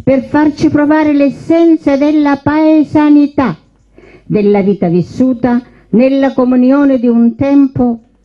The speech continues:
per le strade, sul gradino di casa, in piazza, dal barbiere al mulino d'acqua, sui campi di grano mietuto.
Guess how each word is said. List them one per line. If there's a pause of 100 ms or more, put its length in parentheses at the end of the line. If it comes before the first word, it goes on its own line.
per
le
strade,
sul
gradino
di
casa,
in
piazza, (340)
dal
barbiere (220)
al
mulino
d'acqua, (140)
sui
campi
di
grano
mietuto.